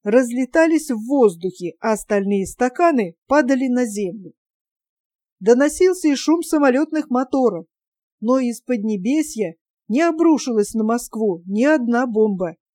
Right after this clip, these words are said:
Только на несколько мгновений где-то далеко промелькнула золотая строчка пулеметной очереди, ошалело ударившей из невидимого самолета по какой-то зенитной батарее.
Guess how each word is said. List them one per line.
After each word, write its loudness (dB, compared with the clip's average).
Только -2
на 2
несколько 0
мгновений 0
где-то -4
далеко 2
промелькнула 2
золотая 2
строчка -2
пулеметной 0
очереди, -2
ошалело 2
ударившей -2
из 0
невидимого 0
самолета 0
по 2
какой-то -2
зенитной -2
батарее. -4